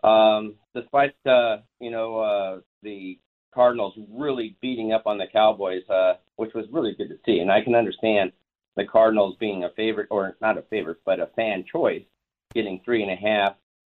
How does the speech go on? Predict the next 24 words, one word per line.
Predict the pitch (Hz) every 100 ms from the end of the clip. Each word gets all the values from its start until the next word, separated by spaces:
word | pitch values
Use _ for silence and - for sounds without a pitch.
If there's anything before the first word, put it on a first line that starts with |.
| -
Uh, | 117 120
I'm | 131 175
gonna | 269 240
go | 170 165
with | 170 127
you. | 110 120
I | 170
think | - -
there's | 143
a | 127
lot | 123
of | 110
mojo | 110 131 113 98
going | 104 98
on | 101 101
in, | 95
in | 87 92 92 104
Arizona | 107 92 98 107 104
there, | 92 90 92 _ _ _ -
uh, | 95 95 95 92 _ _ -
not | 110 123
just | 120 -
because | 110 - 113 101
of | 107